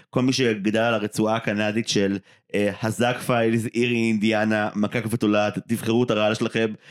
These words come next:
היה מלא מזה, היה מלא סדרות גיבורי על יפניות,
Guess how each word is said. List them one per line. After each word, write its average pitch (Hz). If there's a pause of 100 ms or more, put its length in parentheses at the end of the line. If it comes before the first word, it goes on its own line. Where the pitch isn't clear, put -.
(220)
היה 117
מלא 117
מזה, 113
היה 117
מלא 120
סדרות 110
גיבורי 104
על 104
יפניות, 185